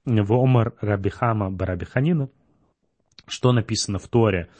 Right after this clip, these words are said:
вот в этих стро-, строках, "Ахаре Ашем Элокехем те-, телеху", "За Всевышним Богом следуйте",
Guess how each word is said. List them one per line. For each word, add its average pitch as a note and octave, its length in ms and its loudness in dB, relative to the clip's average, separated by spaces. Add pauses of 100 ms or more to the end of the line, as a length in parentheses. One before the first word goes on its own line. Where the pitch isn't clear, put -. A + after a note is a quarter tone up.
(280)
вот G2 160 -4
в G2 60 -2
этих - 260 -2
стро-, G#2+ 460 0
строках, G#2+ 760 -6
"Ахаре G#2+ 380 -4
Ашем G2+ 300 -4
Элокехем F#2 460 -6
те-, F#2 240 -8
телеху", D3 640 -4 (300)
"За G2+ 220 -4
Всевышним G#2+ 880 -2
Богом F#2+ 520 0
следуйте", C3 800 -2